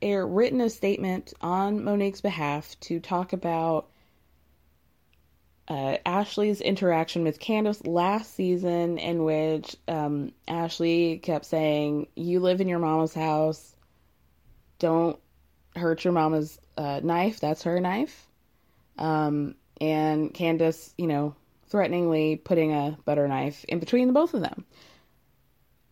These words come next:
I could not believe this. This was like a full-on Michael Corleone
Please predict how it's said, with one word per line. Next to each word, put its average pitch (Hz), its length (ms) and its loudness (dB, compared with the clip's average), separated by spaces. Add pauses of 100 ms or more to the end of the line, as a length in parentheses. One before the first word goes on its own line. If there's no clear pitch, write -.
(1300)
I 233 220 0
could 320 220 2
not 180 340 2 (220)
believe 156 480 4
this. 277 440 0
This - 280 2
was 440 160 0
like 403 140 0
a 285 120 4
full-on 185 1300 0 (760)
Michael 196 440 2
Corleone 208 920 2